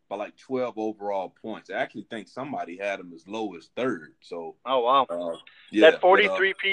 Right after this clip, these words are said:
Speaker 2: E R, huh? They, they didn't look at that or what? Uh,
Speaker 1: Yeah. But,
Speaker 2: I
Speaker 1: you know,
Speaker 2: thought his
Speaker 1: that's,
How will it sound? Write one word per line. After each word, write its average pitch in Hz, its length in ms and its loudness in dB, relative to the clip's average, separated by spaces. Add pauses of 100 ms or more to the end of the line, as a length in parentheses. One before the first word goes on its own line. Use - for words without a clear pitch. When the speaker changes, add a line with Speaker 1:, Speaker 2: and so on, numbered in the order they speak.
(160)
Speaker 2:
E 196 40 6
R, 185 240 10
huh? 147 320 2
They, 147 160 0
they 147 160 0
didn't 160 220 -6
look 160 100 -6
at 156 140 -8
that 170 260 2
or 123 220 -2
what? 113 240 -2
Uh, 107 120 -8 (120)
Speaker 1:
Yeah. 107 240 -2 (280)
But, 190 100 6
Speaker 2:
I 269 40 8
Speaker 1:
you 262 60 4
know, 240 100 4
Speaker 2:
thought 160 80 6
his - 140 2
Speaker 1:
that's, 226 120 -4